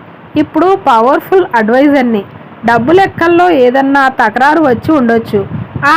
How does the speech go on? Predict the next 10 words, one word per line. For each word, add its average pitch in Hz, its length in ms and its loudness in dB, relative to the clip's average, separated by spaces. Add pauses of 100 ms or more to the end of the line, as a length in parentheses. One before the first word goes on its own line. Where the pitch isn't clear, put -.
అమ్మాయిని 311 340 2
ఫినిష్ 285 460 -2
చేసే 320 300 0
దురా-, 233 360 0 (240)
దురాలోచన 269 720 0
వచ్చి 349 380 0
ఉండొచ్చు. 226 480 0 (160)
ఏమంటావు?" 254 640 2 (220)
అన్నాడు. 208 380 -2 (600)
"సార్, 247 340 2